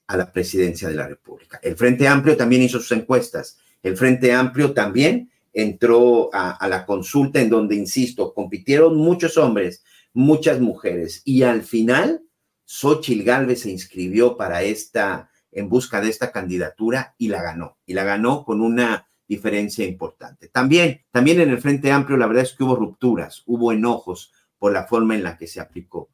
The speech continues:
pero de alguna u otra forma la mayoría se unió y en algún momento, incluso durante el proceso interno, declinó en favor de la hidalguense. Y a partir de ahí, Xochitl Gálvez, pues, empezó con estas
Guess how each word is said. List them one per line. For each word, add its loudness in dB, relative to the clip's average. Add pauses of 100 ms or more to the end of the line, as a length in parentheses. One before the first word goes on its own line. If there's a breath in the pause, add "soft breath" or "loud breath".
(140)
pero 4
de 2
alguna 0
u 0
otra -6
forma -4
la -4
mayoría -2 (300)
se -4
unió -2
y 4
en 2
algún 0
momento, 0
incluso 0
durante 0
el -8
proceso -6
interno, -2 (300 soft breath)
declinó 0
en -4
favor 0
de 0
la -4
hidalguense. -8
Y -2
a -8
partir 2
de 2
ahí, 2 (220 soft breath)
Xochitl 0
Gálvez, 0
pues, -6
empezó -6
con -6
estas -10